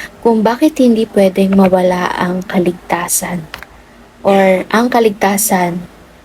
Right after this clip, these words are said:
ay nasa mga kamay ng Diyos. In light of this, ang Bible verse na ating tatalakayin ngayong araw ay ang Romans chapter eight, verses thirty-eight to thirty-nine.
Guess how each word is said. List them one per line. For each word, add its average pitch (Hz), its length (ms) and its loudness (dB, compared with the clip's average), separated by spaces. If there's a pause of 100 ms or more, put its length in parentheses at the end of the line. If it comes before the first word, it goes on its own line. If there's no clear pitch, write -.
(600)
ay 196 160 2
nasa 196 320 2
mga 190 320 2
kamay 185 400 0
ng 175 240 -4
Diyos. - 480 -6 (1300)
In 226 160 4
light 262 240 2
of - 80 -4
this, 202 560 0 (160)
ang 214 240 0
Bible 196 320 2
verse 190 320 0
na 175 160 0
ating 190 240 -2
tatalakayin 185 640 -2
ngayong 190 240 -2
araw 180 340 -2 (680)
ay 214 160 2
ang 202 160 2
Romans 185 640 0
chapter - 640 -2
eight, 240 240 2 (320)
verses 190 720 0
thirty-eight 233 560 0 (160)
to 196 80 2
thirty-nine. 185 720 -2